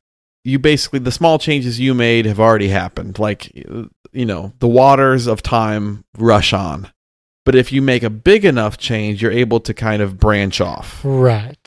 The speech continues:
Speaker 1: Which is sort of a combination of the, like, if you've gone back in time, you've already done it, and the, like, multiple universe theory. It's kind of a co-, it's the hybrid of the two. Like,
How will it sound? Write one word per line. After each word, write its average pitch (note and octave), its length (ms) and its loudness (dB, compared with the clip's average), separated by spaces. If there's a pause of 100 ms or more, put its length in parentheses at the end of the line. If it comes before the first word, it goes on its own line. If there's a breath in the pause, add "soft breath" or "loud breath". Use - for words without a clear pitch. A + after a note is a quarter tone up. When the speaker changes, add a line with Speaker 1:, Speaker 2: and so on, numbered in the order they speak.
(160)
Speaker 1:
Which C#3+ 160 2
is E3 140 4
sort G#3 160 4
of F3 80 -2
a D3 60 0
combination D#3+ 840 0
of B2 360 -2
the, A#2 220 2
like, G#2+ 340 -2 (380)
if A2 260 -2
you've A#2 180 0
gone A#2 220 2
back A#2 180 2
in A2+ 80 -4
time, A#2 280 -2
you've G#2 140 -2
already A2 260 2
done A#2 260 0
it, B2 280 -6 (340)
and B2+ 400 2
the, A2+ 340 0
like, G2+ 360 -4
multiple G#2 840 0 (320)
universe G2+ 880 0
theory. F#2 420 -4
It's - 140 -6
kind C3+ 200 2
of A#2 100 4
a G#2 120 4
co-, - 300 -4
it's - 180 -6
the A#2+ 100 2
hybrid G#2 460 2
of F#2+ 100 -2
the G2 100 -6
two. G2 280 -2
Like, F#2 280 -8